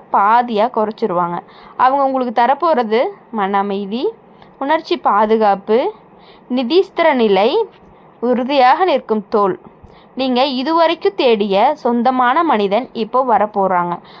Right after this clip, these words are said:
அவங்களோட நிழலை உங்க வாழ்க்கையை காப்பாற்றும் சக்தியை கொண்டது. உங்க வாழ்க்கையில திசை மாறி போகுது. மீன ராசிக்காரங்களோட பெரிய குணம் நல்ல மனசு. அதனால பல முறை தவறான திசையில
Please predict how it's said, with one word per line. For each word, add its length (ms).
அவங்களோட 520
நிழலை 400
உங்க 280
வாழ்க்கையை 520
காப்பாற்றும் 560
சக்தியை 420
கொண்டது. 500
உங்க 280
வாழ்க்கையில 640
திசை 320
மாறி 460
போகுது. 640
மீன 220
ராசிக்காரங்களோட 800
பெரிய 460
குணம் 320
நல்ல 300
மனசு. 480
அதனால 560
பல 340
முறை 300
தவறான 520
திசையில 500